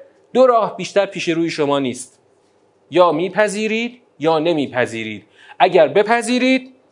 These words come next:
ال-، در ادامه خواهد گفت خدا که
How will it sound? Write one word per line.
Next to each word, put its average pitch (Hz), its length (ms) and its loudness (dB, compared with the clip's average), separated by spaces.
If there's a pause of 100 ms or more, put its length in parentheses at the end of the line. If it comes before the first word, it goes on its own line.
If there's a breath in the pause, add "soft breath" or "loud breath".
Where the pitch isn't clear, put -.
(400)
ال-، 151 260 2
در 147 180 2
ادامه 143 240 2
خواهد 156 320 2
گفت 196 240 -2
خدا 214 240 2
که 233 280 -2